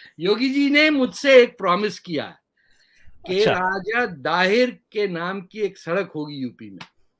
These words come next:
Speaker 1: ये कब होगी, कहाँ होगी, मुझे नहीं पता। मैंने कहा, "अगर आपकी हुकूमत में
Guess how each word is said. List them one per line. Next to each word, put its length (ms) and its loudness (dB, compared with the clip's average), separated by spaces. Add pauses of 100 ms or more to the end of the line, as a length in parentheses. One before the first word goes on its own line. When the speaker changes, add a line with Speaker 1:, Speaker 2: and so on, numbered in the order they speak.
(560)
Speaker 1:
ये 140 -10
कब 160 0
होगी, 260 0
कहाँ 320 -4
होगी, 180 -4
मुझे 260 -6
नहीं 120 -8
पता। 300 -6 (400)
मैंने 220 -4
कहा, 400 -4 (420)
"अगर 400 0
आपकी 560 -4
हुकूमत 500 -8 (120)
में 200 -14